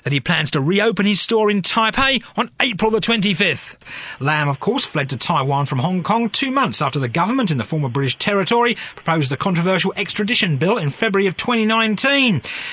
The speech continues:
And if you want to know where it's gonna be, well, it's gonna be near exit three of the M R T's Zhongshan station on Nanjing West Road. Lam said there was no particular reason why he chose the April twenty-fifth opening date,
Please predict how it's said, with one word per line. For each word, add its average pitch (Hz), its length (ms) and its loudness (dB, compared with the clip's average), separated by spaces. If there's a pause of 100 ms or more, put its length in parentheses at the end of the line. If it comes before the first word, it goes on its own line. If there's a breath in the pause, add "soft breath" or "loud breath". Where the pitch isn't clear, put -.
And 135 100 -2
if 120 60 -4
you 143 80 -2
want 202 140 2
to 214 100 2
know 202 80 0
where 226 100 2
it's 202 120 0
gonna 226 160 0
be, 247 200 0
well, 156 120 0
it's 147 100 -2
gonna 160 160 0
be 160 140 0
near 170 180 2
exit - 300 -2
three 247 400 -2
of 135 140 -2
the 131 200 -2
M 220 160 0
R 202 140 2
T's 190 360 0
Zhongshan 214 640 0
station 240 440 0
on 240 240 0
Nanjing 262 520 0
West 277 240 0
Road. 226 380 2 (320 loud breath)
Lam 160 320 0
said 214 300 2
there 135 80 0
was 131 160 -2
no 139 160 0
particular 143 420 -4
reason 202 380 0
why 190 180 2
he 143 140 0
chose 143 260 0
the - 140 -2
April 143 320 -2
twenty-fifth 147 580 -2
opening 208 480 2
date, 262 300 0